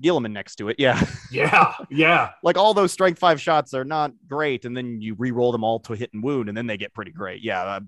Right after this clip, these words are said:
Speaker 1: a, a local buddy of mine's the one who kinda innovated that list, so I had to play against that a lot.
Speaker 2: Yeah. Uh, how about next up, Helldrake?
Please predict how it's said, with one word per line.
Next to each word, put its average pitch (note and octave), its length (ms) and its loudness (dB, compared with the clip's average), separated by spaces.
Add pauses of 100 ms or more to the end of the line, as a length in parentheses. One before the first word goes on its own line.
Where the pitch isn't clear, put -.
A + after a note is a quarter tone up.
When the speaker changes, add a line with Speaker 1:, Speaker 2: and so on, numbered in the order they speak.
(180)
Speaker 1:
a, B2 60 0
a - 20 2
local C#3+ 280 0
buddy D#3+ 180 4
of B2+ 40 0
mine's G#2 220 -6
the A#2 80 -6
one A#2 160 -4
who A#2 100 -4
kinda G#2 300 -4
innovated A#2 440 -2
that F#2+ 220 -8
list, F2+ 300 -12
so A2+ 100 -4
I C3+ 60 2
had E3+ 100 2
to - 60 -8
play D3+ 140 -2
against C#3 180 -6
that C#3 80 -2
a B2 40 -4
lot. C#3+ 320 -6 (720)
Speaker 2:
Yeah. F#3 360 0 (720)
Uh, F#3+ 320 8
how F#3 120 2
about G#3 180 2
next F#3 220 -2
up, F3+ 240 -2
Helldrake? C#3+ 400 -6